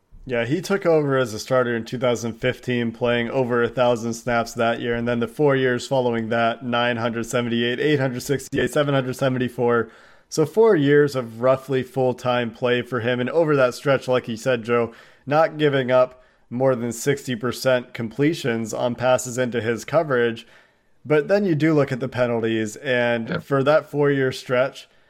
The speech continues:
Speaker 1: in, in two thousand fifteen, he gave up only sixty-five completions on a hundred and fourteen targets for fifty-seven percent completions, but then you had thirteen penalties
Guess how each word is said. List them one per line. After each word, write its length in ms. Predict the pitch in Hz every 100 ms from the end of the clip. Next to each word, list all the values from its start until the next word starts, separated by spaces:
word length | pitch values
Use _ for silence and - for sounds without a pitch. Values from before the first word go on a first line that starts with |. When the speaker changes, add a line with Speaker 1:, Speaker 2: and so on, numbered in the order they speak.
| _ _ _ _ - - -
Speaker 1:
in, 320 | 160 131 131 135
in 220 | 143 135
two 100 | 185
thousand 300 | 190 156 135
fifteen, 420 | 147 143 139 131
he 100 | 131
gave 220 | 135 127
up 180 | 127 110
only 340 | 143 135 127 123
sixty-five 640 | - 143 - 135 135 123
completions 480 | 127 104 131 127 123
on 140 | 120
a 40 | 113
hundred 280 | 123 123 120
and 120 | 113
fourteen 440 | 135 127 131 123
targets 340 | 120 120 127 -
for 80 |
fifty-seven 640 | 113 127 123 120 - 117 117
percent 360 | 117 - 120 120
completions, 500 | 117 127 123 160 139
but 140 | 117
then 140 | 156
you 120 | 170 135
had 320 | 123 107 -
thirteen 460 | 143 139 143 123
penalties 500 | 113 117 117 107 -